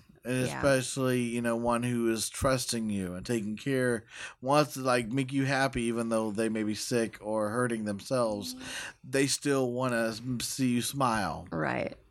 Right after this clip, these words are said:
Speaker 2: Well, and Arya kind of had that personality that kinda just grabs you in anyway.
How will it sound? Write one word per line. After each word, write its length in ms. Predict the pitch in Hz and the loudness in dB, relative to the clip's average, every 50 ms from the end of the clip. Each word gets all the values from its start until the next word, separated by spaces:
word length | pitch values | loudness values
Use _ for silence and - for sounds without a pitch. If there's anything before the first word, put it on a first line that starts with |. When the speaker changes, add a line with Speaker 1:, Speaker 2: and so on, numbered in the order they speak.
| _ _ - | _ _ -8
Speaker 2:
Well, 300 | 190 190 190 180 175 170 | -2 0 2 2 2 2
and 160 | 170 170 156 - | 0 -2 -2 0
Arya 340 | - 196 196 190 170 160 160 | 0 2 2 2 2 0 -4
kind 300 | 160 - 180 160 160 160 | -4 -2 0 0 2 2
of 200 | 151 151 147 - - - | 0 -2 -2 -6 -12 -12
had 240 | - - 180 160 143 | -6 -2 -2 -2 0
that 160 | 143 135 - | 0 -2 0
personality 640 | - - 156 - - 160 156 147 151 151 147 147 147 | 0 -2 -2 0 0 0 0 0 0 0 0 -2 -2
that 160 | 143 147 139 | -2 -4 -2
kinda 220 | - 160 151 147 147 | -2 -2 0 0 -2
just 400 | 143 151 147 - - - 160 - | -2 -2 -4 -4 -4 -6 -8 -6
grabs 400 | - 160 156 151 151 151 156 160 | -2 0 0 2 0 0 -2 -4
you 100 | 156 151 | -4 -2
in 160 | 156 156 156 | -2 0 0
anyway. 540 | 160 165 170 160 147 147 147 143 143 147 147 | 2 2 2 2 0 0 0 2 2 0 0